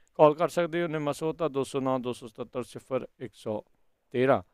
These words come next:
ਸੁੱਚਾ ਸਿੰਘ, ਜਸਕਰਨ ਸਿੰਘ, ਗੁਰਪ੍ਰਤਾਪ ਸਿੰਘ ਫਰੈਜ਼ਨੋ, ਪਰਮਜੀਤ ਕੌਰ ਰੰਗੀ ਵੈਕਾਵਿਲ, ਜਰਨੈਲ ਸਿੰਘ ਲਿਨਵੁੱਡ ਵਾਸ਼ਿੰਗਟਨ, ਹਰਜੀਤ ਸਿੰਘ ਸੁਰਿੰਦਰ ਕੌਰ ਔਜਲਾ ਡੇਲ ਸਿਟੀ, ਵੈਸਟ ਕੋਸਟ ਟਰੱਕ ਡਰਾਈਵਿੰਗ ਸਕੂਲ ਫਰੈਜ਼ਨੋ ਵਾਲੇ, ਜਿਹੜੇ ਕਿ ਤੁਹਾਨੂੰ ਟਰੱਕ ਦਾ ਲਾਇਸੈਂਸ ਵਧੀਆ ਸਿਖਲਾਈ ਦੇ ਕੇ ਘੱਟ ਸਮੇਂ ਦੇ ਵਿੱਚ ਲੈਣ 'ਚ ਸਹਾਇਤਾ ਕਰਦੇ ਨੇ।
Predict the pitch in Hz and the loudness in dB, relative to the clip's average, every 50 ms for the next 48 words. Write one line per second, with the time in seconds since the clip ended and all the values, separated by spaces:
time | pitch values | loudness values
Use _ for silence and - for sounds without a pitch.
0 | _ _ _ _ _ _ _ _ _ - 151 139 123 165 147 - 160 165 156 143 | _ _ _ _ _ _ _ _ _ -6 -4 0 2 2 2 2 0 0 4 4
1 | 143 131 - - 156 143 135 123 160 156 143 135 127 - - 139 - - 139 123 | 2 2 2 -4 -6 -4 -4 -4 -6 -2 -2 -2 -2 -2 -6 -12 -4 0 0 0
2 | 120 - - 127 117 - 127 123 123 120 139 151 160 - 160 127 117 117 107 113 | 0 0 -8 -10 -10 -6 -4 -4 -4 -4 -6 -10 -8 -6 -6 -4 -4 -4 -4 -6
3 | 107 - - 117 107 110 113 110 110 113 110 101 107 101 - - 113 110 120 135 | -10 -6 -6 -6 -4 -4 -6 -6 -4 -6 -4 -4 -6 -8 -4 -6 -4 -2 -2 -2
4 | 135 127 113 104 101 117 110 113 113 113 110 107 - 123 113 110 107 110 107 110 | 0 -2 -2 -4 -4 -8 -6 -4 -2 -4 -4 -6 -8 -8 -8 -6 -6 -6 -6 -4
5 | 110 110 107 104 104 104 98 - - 127 131 139 - 160 135 123 113 107 117 110 | -6 -6 -4 -4 -4 -4 -4 -6 -8 -10 -12 -10 -6 -4 -4 -4 -4 -4 -6 -6
6 | 104 113 120 117 - - 131 120 113 - 123 110 107 107 107 101 110 113 110 110 | -6 -8 -8 -8 -8 -10 -10 -10 -10 -10 -10 -10 -10 -10 -12 -8 -6 -4 -2 -2
7 | 107 107 104 104 113 113 110 98 107 104 101 98 - 143 143 160 135 110 90 - | -2 -4 -6 -6 -6 -6 -6 -6 -8 -8 -8 -8 -10 -8 -4 -2 -2 -2 -2 -6
8 | _ _ _ _ _ _ _ _ _ 143 139 139 - - - 151 151 147 - - | _ _ _ _ _ _ _ _ _ 4 4 4 4 -2 0 0 0 0 0 -4
9 | 156 143 135 143 135 120 139 139 139 135 139 131 - - 139 135 120 - 135 127 | -6 -2 -2 -2 -2 -2 -2 -2 -2 -2 -2 -6 -8 -8 -8 -8 -8 -6 -6 -6
10 | 120 123 139 139 131 131 131 127 120 123 117 120 - 131 110 131 123 117 120 110 | -6 -6 -6 -4 -2 -2 -2 -2 -4 -4 -6 -6 -10 -10 -8 -8 -6 -6 -6 -6
11 | - 120 110 - _ 117 117 113 113 110 104 - 117 110 107 120 120 127 135 123 | -8 -10 -10 -10 _ -8 -4 -2 -2 -2 -4 -8 -14 -14 -12 -12 -10 -10 -10 -10
12 | - - 113 - 117 110 110 107 110 104 - 113 107 123 120 113 - - 113 110 | -12 -16 -14 -8 -6 -6 -6 -6 -8 -10 -12 -16 -8 -8 -8 -8 -8 -10 -10 -8
13 | 110 107 110 110 110 95 - - 113 110 107 98 - - - 113 107 - - 110 | -6 -6 -6 -6 -8 -10 -12 -12 -12 -12 -12 -12 -18 -14 -12 -12 -12 -10 -12 -8
14 | 101 113 113 107 127 135 151 | -6 -6 -6 -4 -6 -8 -8